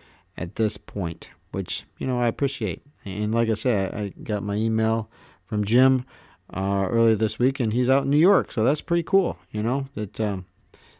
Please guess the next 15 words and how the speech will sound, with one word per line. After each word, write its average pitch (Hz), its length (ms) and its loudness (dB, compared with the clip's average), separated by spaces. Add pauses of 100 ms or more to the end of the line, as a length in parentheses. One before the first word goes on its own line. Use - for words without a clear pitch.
(200)
reaching 120 320 0
out 127 140 0
to - 80 -14
some 117 180 -4
people 123 300 0
in 113 80 0
some 110 120 -4
different 110 300 -2
areas. 98 420 -2 (1080)
Speaking 175 360 4
about 117 300 6
reaching 113 480 2
out 113 140 2
to 104 100 -2
umpires, 110 420 0